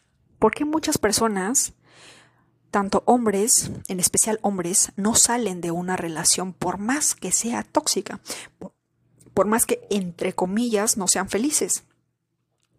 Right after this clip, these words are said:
Es una media verdad, probablemente. Y la verdad es la inversión. Eh, Shera Seven, ya me acordé, es Shera Seven. Y ella dice: mientras que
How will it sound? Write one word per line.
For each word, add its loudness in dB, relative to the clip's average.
Es 0
una 0
media 2
verdad, -2
probablemente. -6
Y 2
la 2
verdad 2
es 0
la 0
inversión. -2
Eh, 4
Shera 4
Seven, -2
ya -6
me -6
acordé, -6
es -2
Shera -2
Seven. -8
Y 0
ella 4
dice: 2
mientras 2
que 2